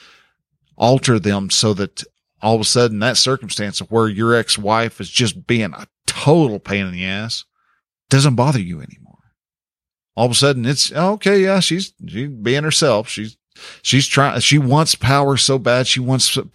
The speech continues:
to be recognized in such a, such a, a, such a way." And she's got, she's, bless her heart, she's trying. She's just doing it wrong. You could look at her with, uh, with a completely new set of eyes. You could look at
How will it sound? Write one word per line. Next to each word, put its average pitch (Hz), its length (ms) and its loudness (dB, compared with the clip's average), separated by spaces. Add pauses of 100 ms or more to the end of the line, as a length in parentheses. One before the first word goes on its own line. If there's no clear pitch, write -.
(200)
to 131 100 4
be 123 160 2
recognized 117 680 0
in 123 160 -4
such 143 400 0
a, 127 180 -2 (460)
such - 260 0
a, 113 140 4 (360)
a, 98 360 -2 (340)
such - 300 2
a 123 40 0
way." 120 200 2
And 113 100 0
she's - 240 -4
got, 156 300 -2
she's, 107 260 -4 (300)
bless 190 400 0
her 104 80 -2
heart, 131 240 0
she's - 180 0
trying. 95 560 0
She's 101 280 -4
just 143 200 0
doing 110 220 2
it - 100 -12
wrong. 82 280 -18 (680)
You 147 160 4
could 113 140 0
look 147 240 0
at 127 160 4
her 98 240 -4 (140)
with, 110 420 -2 (420)
uh, 92 120 -16 (120)
with 113 200 -2
a 104 100 -2
completely 123 540 -6
new 107 200 0
set 101 260 -2
of 92 100 -8
eyes. - 480 -14 (320)
You 117 160 0
could 117 160 2
look 120 240 2
at 104 400 0